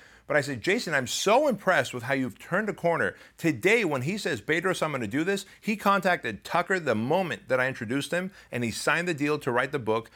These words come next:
I introduced him to five different people that he's gonna go and make connections with to be on their podcast. He contacted them over that same exact weekend and C C'd me on it. And the new action taker that he has become, it's like Jason two point oh.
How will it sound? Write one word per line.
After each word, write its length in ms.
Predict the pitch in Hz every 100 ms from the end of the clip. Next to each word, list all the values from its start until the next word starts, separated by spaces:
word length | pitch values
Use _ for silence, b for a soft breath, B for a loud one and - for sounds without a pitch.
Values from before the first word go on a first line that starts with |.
| B
I 120 | - 143
introduced 400 | 151 156 147 151
him 100 | 123
to 60 |
five 340 | 104 135 147 165
different 260 | 160 160 135
people 300 | 139 139 127
that 140 | 110
he's 180 | 120 127
gonna 160 | 131 107
go 260 | 120 135
and 80 | 120
make 140 | 117 107
connections 440 | 110 127 - 104
with 140 | 117 120
to 80 |
be 80 | 104
on 80 | 113
their 100 | 101
podcast. 520 | - 117 120 139 139 B B -
He 120 | 113
contacted 600 | - 139 143 147 139 139
them 120 | 139
over 140 | 123 101
that 200 | 87 -
same 300 | - 131 139
exact 340 | 113 123 123
weekend 360 | 123 117 120 120
and 100 | 98
C 200 | - 123
C'd 220 | - 123
me 100 | 113
on 180 | 110 110
it. 120 | 110 B B B -
And 180 | 123 120
the 80 | 110
new 380 | 110 135 185 -
action 380 | 135 147 147 127
taker 260 | 131 127
that 160 | 104 92
he 140 | 123
has 160 | 127 98
become, 460 | 101 80 117 131 101
it's 120 | 117
like 180 | 98 -
Jason 360 | 123 123 120
two 140 | 104 117
point 280 | - 107 98
oh. 180 | 78